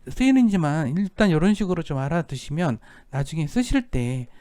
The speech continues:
기억이 나시니까 그렇게 생각해 보도록 할게요. 근데 브랜드 모드에서 제가 지난 시간에 뭐 설명드린 것 중에서 요쪽 부분은 어둡게 합성한다. 요거는 밝은 방향으로 합성한다. 요거는 어두운 건 어둡고 밝은 건 밝은 쪽으로 합성한다. 이런 말씀 드렸죠. 요거,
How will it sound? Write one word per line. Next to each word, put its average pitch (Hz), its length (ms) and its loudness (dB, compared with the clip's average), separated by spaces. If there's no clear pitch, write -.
기억이 151 360 -6
나시니까 139 560 -6
그렇게 139 360 -8
생각해 190 380 -6
보도록 131 180 -14
할게요. 127 320 -12
근데 196 220 -8
브랜드 240 320 -6
모드에서 160 720 -4
제가 180 420 -6
지난 180 200 -6
시간에 175 200 -4
뭐 156 80 -8
설명드린 247 640 -8
것 143 100 -8
중에서 151 260 -10
요쪽 214 440 -4
부분은 202 280 -8
어둡게 196 800 -8
합성한다. 143 800 -6
요거는 160 280 -6
밝은 170 480 -2
방향으로 143 360 -8
합성한다. 160 500 -8
요거는 170 460 -8
어두운 170 320 -8
건 170 140 -6
어둡고 135 380 -10
밝은 143 300 -10
건 151 120 -12
밝은 139 300 -8
쪽으로 143 200 -10
합성한다. 147 520 -4
이런 165 180 0
말씀 139 280 -6
드렸죠. 165 420 -10
요거, 147 260 -10